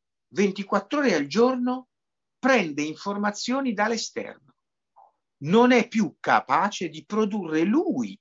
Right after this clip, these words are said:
informazioni all'interno. Io dico a un ragazzo,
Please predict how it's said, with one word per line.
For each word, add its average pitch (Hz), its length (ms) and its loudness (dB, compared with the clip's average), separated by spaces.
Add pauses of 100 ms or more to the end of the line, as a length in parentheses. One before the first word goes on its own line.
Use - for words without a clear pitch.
informazioni 127 880 -2
all'interno. 104 480 -2 (240)
Io 254 180 8
dico 196 220 4
a 180 40 6
un 180 40 2
ragazzo, 160 540 0